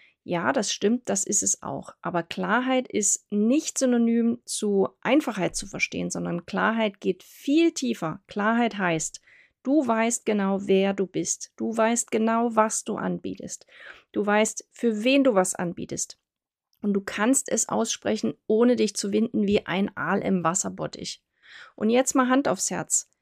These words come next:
Wenn dich jemand fragt, "Und, was machst du so?", kommt dann eine klare Antwort oder kommt dann eher ein Wortschwall mit drei Nebensätzen, zwei Relativkonstruktionen und einem hilflosen, "Ja, also eigentlich mache ich",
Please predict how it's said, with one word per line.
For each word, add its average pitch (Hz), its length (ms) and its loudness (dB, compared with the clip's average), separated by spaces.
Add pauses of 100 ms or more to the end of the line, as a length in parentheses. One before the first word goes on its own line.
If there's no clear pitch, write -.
(120)
Wenn 226 180 0
dich 311 260 2
jemand 254 300 0
fragt, - 540 -6 (380)
"Und, 269 340 0
was 190 180 -6
machst 185 240 -6
du 240 140 0
so?", 247 380 2 (680)
kommt 302 300 2
dann 269 140 4
eine 196 280 2
klare 240 540 2
Antwort 277 600 0 (440)
oder 196 180 2
kommt 233 320 0
dann 214 140 2
eher 202 220 4
ein 180 240 0
Wortschwall 190 540 0
mit 185 260 0
drei 170 240 -2
Nebensätzen, 180 800 0
zwei 175 220 0
Relativkonstruktionen 180 1400 -2
und - 220 -4
einem 180 240 -2
hilflosen, 185 880 0 (720)
"Ja, 196 420 6
also 170 280 2
eigentlich 233 720 2
mache 196 400 0
ich", 180 440 -2